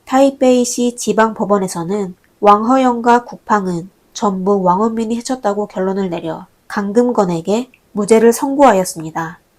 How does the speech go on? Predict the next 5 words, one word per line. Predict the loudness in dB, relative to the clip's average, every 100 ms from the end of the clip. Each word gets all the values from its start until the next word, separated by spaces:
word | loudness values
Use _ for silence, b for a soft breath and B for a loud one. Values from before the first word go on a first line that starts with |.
| _
하지만 | 0 2 4 4 2
검찰은 | -4 -4 -2 0 0 -2
이에 | -2 -2
불복하여 | -2 -2 -2 -2 -6 -6 -8 -12 _ _
항소하였습니다. | -4 -2 2 2 2 -6 -10 -10 -10 -10